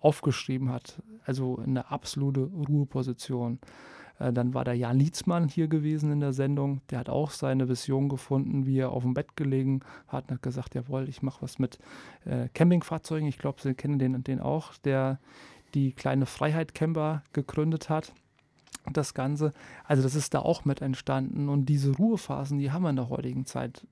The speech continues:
wenig, die Jugendlichen haben die wenig und da geht's einfach mal drum, das wieder zu haben und wenn man wieder Ruhephasen hat, zu sich selbst findet, dann steigt auch das Selbstbewusstsein und somit auch wieder das eigene Vertrauen. Man muss nur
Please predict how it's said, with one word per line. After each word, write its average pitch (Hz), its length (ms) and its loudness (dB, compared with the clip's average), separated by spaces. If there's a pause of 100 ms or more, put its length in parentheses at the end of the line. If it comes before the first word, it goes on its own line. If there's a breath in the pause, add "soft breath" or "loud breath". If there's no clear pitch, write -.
wenig, 143 460 -2
die 135 100 -4
Jugendlichen 135 580 4
haben 127 140 0
die 127 200 2
wenig 139 360 -2
und 131 220 -4 (400 loud breath)
da 127 140 -4
geht's 143 200 -4
einfach 139 320 -4
mal 143 140 -2
drum, 135 300 0 (140)
das - 380 -6
wieder 135 300 0 (360 loud breath)
zu 131 220 0
haben 156 240 2
und 147 140 0
wenn 139 120 4
man 139 160 2 (520 loud breath)
wieder 135 320 2 (140)
Ruhephasen 165 600 2
hat, 165 240 -6
zu 139 140 -2
sich 127 180 0
selbst 143 320 -4
findet, 156 320 -2
dann 135 120 -2
steigt - 380 -8
auch 127 160 -6
das 123 180 -4
Selbstbewusstsein 139 800 -4
und 131 120 2
somit 131 260 2
auch 131 220 -8
wieder 131 160 -4
das 127 220 -6 (180)
eigene 127 340 -2
Vertrauen. 135 560 -4 (240)
Man 139 80 0
muss 135 220 -2
nur 143 260 0